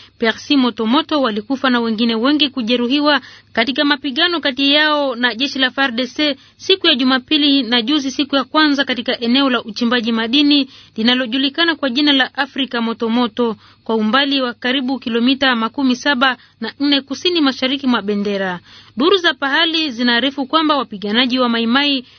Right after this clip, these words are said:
Persi Motomoto walivamia vituo vya far D C vilivyo katika eneo hilo kwa lengo la kumwachilia mmoja wao aliyekamatwa siku chache mapema. Wanajeshi wa far D C waliokuwa upande wao walijibu kwa nguvu.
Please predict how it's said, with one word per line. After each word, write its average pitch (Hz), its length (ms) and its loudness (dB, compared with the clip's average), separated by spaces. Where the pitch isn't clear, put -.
Persi 226 320 -4
Motomoto 262 680 0
walivamia 220 600 0
vituo 233 300 0
vya 226 260 0
far 269 260 0
D 240 100 -4
C 320 300 -2
vilivyo 269 380 -2
katika 247 300 -4
eneo 226 220 -2
hilo 302 400 0
kwa 240 140 2
lengo 370 320 0
la 311 120 0
kumwachilia 262 680 0
mmoja 233 380 0
wao 277 360 2
aliyekamatwa 240 760 0
siku 294 260 -6
chache - 280 -2
mapema. 196 600 -4
Wanajeshi 214 440 0
wa 285 100 2
far 277 200 0
D 240 140 -4
C 330 220 0
waliokuwa 262 720 0
upande 269 380 0
wao 294 400 2
walijibu 269 500 0
kwa 208 180 -4
nguvu. 175 460 -8